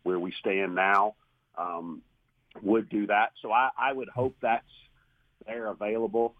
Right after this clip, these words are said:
Again, uh, I, I think, uh,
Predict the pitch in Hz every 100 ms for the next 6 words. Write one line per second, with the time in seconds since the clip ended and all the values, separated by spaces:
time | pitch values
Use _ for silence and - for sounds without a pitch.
0 | - 87 90 104 104 98 95 92 92 90
1 | 87 _ _ _ _ 85 85 - 92 -
2 | 107 101 - 104 92 90